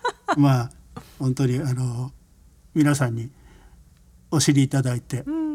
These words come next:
Speaker 2: えー、ぜひぜひ仲間に入っていただければなと思ってます。
Speaker 1: しかも今、そのボーイスカウトとは言いますけど、少年だけじゃなくて、
Speaker 2: はい。
Speaker 1: じ-、少女も大勢入ってますよね。
Speaker 2: はい。はい。平成の七年からですかね、女性も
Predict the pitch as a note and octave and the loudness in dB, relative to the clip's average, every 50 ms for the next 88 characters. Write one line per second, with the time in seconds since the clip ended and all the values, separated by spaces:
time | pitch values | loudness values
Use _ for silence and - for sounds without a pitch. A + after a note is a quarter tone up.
0 | C#4+ C#4 C4+ - - C3+ A#2+ A#2+ C3+ - D#3 C#3 D3 C3+ A#2 A#2+ A#2 A2+ - B2 | -6 -8 -12 -12 -10 -10 -10 -10 -10 -10 -6 -2 0 0 0 0 -2 -4 -4 -6
1 | A#2+ A#2 C3+ - C#3 C#3 C3+ B2+ A#2+ A2 C3 B2+ - - C3 - - C3 A2+ A#2+ | -4 -4 -2 0 2 2 2 2 2 0 0 0 0 -2 -4 -4 -4 -4 -4 -6
2 | A#2+ - C3 C3 B2 A#2+ B2 C#3+ E3 E3+ E3+ - C#3 B2 A#2 A2+ - - B2 G#2 | -6 -8 -8 -8 -6 -4 -2 -2 -2 -2 -2 -2 -4 -4 -4 -6 -8 -10 -10 -10
3 | G2+ - - - - - - - - - - - C#4 B3 A#3 A#3+ B3 A#3 G#3+ F#3 | -10 -10 -10 -10 -10 -12 -14 -16 -16 -6 -2 0 2 4 4 4 4 4 2 2
4 | G3+ F3+ F3 D#3 G#3+ A#3+ D4 E4+ F4 F4 E4+ - - - D#4+ D#4+ D4+ - B3 A3 | 2 2 2 4 4 4 6 6 4 2 0 -2 0 2 4 4 4 2 -2 0
5 | - G3+ G3 F#3+ F#3+ F#3 F#3+ F#3+ - - D#3+ D3 D#3+ - - C4+ D4 D#4+ E4+ F4 | 2 2 4 4 4 2 0 0 -2 -2 -2 -2 -2 -2 -2 0 2 2 2 2
6 | E4+ E4+ F4+ F4 - E4 - C4 A#3 A3 - - - - F3+ E3+ - - - - | 2 2 0 0 0 0 2 2 2 2 0 -2 -2 -2 -2 -2 -2 -6 -6 0
7 | C3+ C3 C3+ - - G3 F3+ F3 - - - - - C#5+ A#4+ D4+ A#3 G3 F#3+ F3 | 0 0 0 0 -2 -4 -4 -4 -6 -6 -2 2 4 4 6 6 6 6 6 6
8 | F3+ F3 G3 A3+ B3 A3+ A#3+ C4 B3 - B3 D4+ D4 G3+ E3+ D3+ C#3 - C3+ B2 | 4 4 4 2 2 4 4 4 4 4 4 4 4 4 4 4 2 2 0 2
9 | C#3 D#3 D#3+ C#3+ C3+ - - - _ _ _ - - - _ _ _ - - - | 4 4 4 4 2 0 -4 -12 _ _ _ -20 -20 -20 _ _ _ -20 -20 -8
10 | - D#3+ D3+ D3+ D3+ C#3+ - - - D#3 D3+ D3+ D3 D3 D3 D3 C#3+ C#3+ C#3+ C#3+ | -2 2 4 4 4 4 2 0 2 4 4 6 6 6 6 6 6 6 6 6
11 | C#3+ D#3+ E3 E3 D#3+ C3+ A#2+ A#2+ A#2+ - - B2+ A2+ A#2 G#2+ - - - - - | 6 6 6 4 4 2 2 0 -2 -6 -6 -8 -8 -8 -10 -10 -12 -10 -4 0
12 | C3+ C3+ C#3+ C#3+ D3 C#3+ C3 C3 B2 B2 - C#3+ B2+ B2+ B2+ B2 B2 B2 A#2+ C3+ | 2 4 4 4 4 2 2 0 0 -2 -2 -2 -2 0 0 0 -2 -2 -4 -6